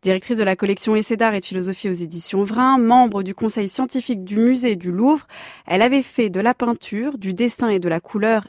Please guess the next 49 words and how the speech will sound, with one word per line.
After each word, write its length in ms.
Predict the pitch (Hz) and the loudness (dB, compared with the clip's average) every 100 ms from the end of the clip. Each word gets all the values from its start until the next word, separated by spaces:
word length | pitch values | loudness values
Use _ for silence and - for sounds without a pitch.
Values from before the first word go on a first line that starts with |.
| - | 0
et 100 | 311 | 0
du 140 | 220 | 0
faux 280 | 196 - 269 - - - | -4 -2 -4 -4 -20 -20
ses 260 | - 202 190 | -2 0 2
objets 240 | 262 262 | 2 2
d'étude. 520 | 240 196 - 294 269 190 _ - - - | 0 -2 -2 -2 -2 -2 _ -20 -20 -6
Les 100 | 185 | 0
raisons 260 | 190 214 226 | 2 2 2
de 120 | 202 | 2
l'art, 320 | 185 220 285 | 4 4 4
essai 200 | 240 196 | 0 -4
sur 160 | 220 208 | -4 0
les 120 | 180 | 0
théories 340 | 175 220 208 214 | 0 -2 0 -2
de 60 | |
la 100 | 160 | -2
peinture, 460 | 165 180 - 277 294 | 0 -2 0 -2 0
la 120 | 170 | -2
tâche 240 | - 170 | -4 -4
aveugle, 460 | 196 214 302 240 175 | -4 0 -2 -2 -8
sur 160 | - 190 | -4 0
les 100 | 196 | 4
liens 200 | 220 247 | 6 4
entre 200 | - 180 | 2 -2
peinture 500 | 240 240 - 233 - | 0 0 0 -4 0
et 80 | 254 | -2
sculpture, 500 | - 202 180 - 330 - - - - | 0 -4 -4 0 0 -2 -20 -8 0
et 80 | |
la 100 | 180 | 2
couleur 420 | 180 - 233 202 180 | 2 0 2 2 2
éloquente, 480 | 196 175 175 262 285 | 0 0 2 2 0
qui 160 | - - | -4 -12
traitait 280 | 196 185 | -8 -6
du 120 | 175 170 | -4 -4
soupçon 340 | 240 - 240 | -6 -4 -4
philosophique 600 | - 202 202 214 254 - | -2 -2 0 0 -4 -8
dont 200 | 185 226 | -4 -2
était 240 | 269 214 180 | 0 0 -2
frappée 260 | - 170 160 | -2 -2 -2
la 120 | 147 | -4
couleur, 380 | - 226 277 - - - - | -2 0 0 -2 -16 -20 -8
sont 200 | - 311 | 4 6
les 140 | 262 | 6
titres 300 | - 285 - | 2 -4 -2
de 100 | 185 | -2
ses 160 | 180 170 | -2 -4
trois 300 | - 262 277 | -2 0 2
principaux 520 | 214 175 196 - 269 | 2 0 -2 0 0
ouvrages. 600 | 214 185 165 156 165 - | 0 -2 -4 -6 -8 -14